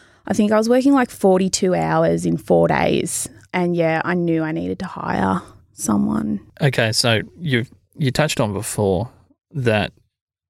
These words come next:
Speaker 2: the people around you were saying that maybe it was a bit of a fad.
Speaker 1: Yeah.
Speaker 2: So I'll ask you a two-part question.
Speaker 1: Yep.
Speaker 2: What was it about it that you believed maybe wasn't a fad? And did that initial growth period,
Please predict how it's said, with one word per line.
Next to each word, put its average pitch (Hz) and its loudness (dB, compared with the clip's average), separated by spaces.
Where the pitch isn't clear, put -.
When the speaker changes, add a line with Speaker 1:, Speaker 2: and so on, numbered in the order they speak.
Speaker 2:
the 135 -2
people 123 0
around 110 0
you 107 -2
were 110 0
saying 104 0
that 104 -6
maybe 107 -2
it - -6
was 110 -4
a - -8
bit 101 -2
of 95 -4
a 101 -4
fad. - -4
Speaker 1:
Yeah. 196 0
Speaker 2:
So 131 0
I'll 117 2
ask 120 0
you 117 0
a - -2
two-part 101 -4
question. - -8
Speaker 1:
Yep. 226 -6
Speaker 2:
What 147 2
was 135 2
it 123 2
about 113 2
it - -10
that 95 -6
you 123 0
believed 107 0
maybe 107 -4
wasn't 110 -2
a 117 -6
fad? 95 -6
And 120 -2
did 135 -2
that 135 0
initial 120 2
growth 120 2
period, 92 -2